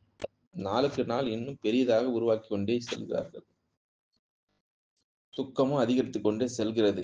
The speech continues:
இவ்வளவு பெரிய பெரிய சாதுக்கள், சன்னியாசிகள், மகாத்மாக்கள், ராஜாக்கள் போன்றோர் இருக்கிறார்கள்.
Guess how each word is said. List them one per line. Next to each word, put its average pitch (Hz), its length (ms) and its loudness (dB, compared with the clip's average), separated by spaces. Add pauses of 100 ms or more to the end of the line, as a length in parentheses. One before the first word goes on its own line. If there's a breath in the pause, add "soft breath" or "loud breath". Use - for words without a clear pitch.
இவ்வளவு 120 440 2
பெரிய 120 300 2
பெரிய 123 240 2
சாதுக்கள், 110 720 0
சன்னியாசிகள், 113 800 -4
மகாத்மாக்கள், 107 800 0
ராஜாக்கள் 120 560 2
போன்றோர் 107 400 -2
இருக்கிறார்கள். 104 560 0